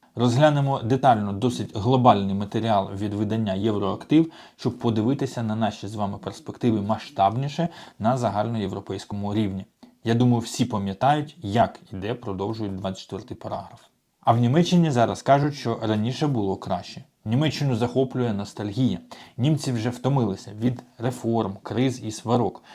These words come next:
І просто хочуть назад до Меркель. Нові дані взагалі шокують. Кожен четвертий мешканець Німеччини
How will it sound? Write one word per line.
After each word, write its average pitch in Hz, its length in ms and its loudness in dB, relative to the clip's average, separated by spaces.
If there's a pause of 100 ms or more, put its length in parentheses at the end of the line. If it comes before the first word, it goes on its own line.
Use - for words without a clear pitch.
(180)
І 113 60 -2
просто 139 420 -6
хочуть 151 540 -4
назад 113 600 0
до 110 320 -4 (160)
Меркель. 101 440 -10 (500)
Нові 123 260 6
дані 139 440 2 (100)
взагалі 113 460 0
шокують. 113 560 -4 (260)
Кожен 156 340 6
четвертий 143 540 0
мешканець 98 540 -8
Німеччини 147 560 -2